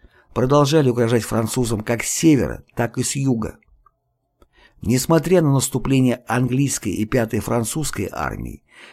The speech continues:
в полосе между его левым флангом и правым флангом армии Бюлова, Клук не отказался от намеченного удара по армии Монури, надеясь взять французов в кольцо.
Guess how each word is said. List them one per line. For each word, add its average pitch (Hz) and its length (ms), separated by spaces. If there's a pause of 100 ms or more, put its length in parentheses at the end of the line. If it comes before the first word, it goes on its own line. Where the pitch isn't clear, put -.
в - 100
полосе 127 400
между 113 440 (280)
его 127 320
левым 123 380
флангом 139 560
и 113 120
правым 113 380
флангом 113 480
армии 117 400
Бюлова, 117 600 (1080)
Клук 151 520 (160)
не 110 140
отказался 143 680
от 107 100
намеченного 107 540
удара 107 380
по 113 200
армии 98 340
Монури, 117 720 (440)
надеясь 147 480
взять 113 460
французов 104 600
в - 20
кольцо. - 500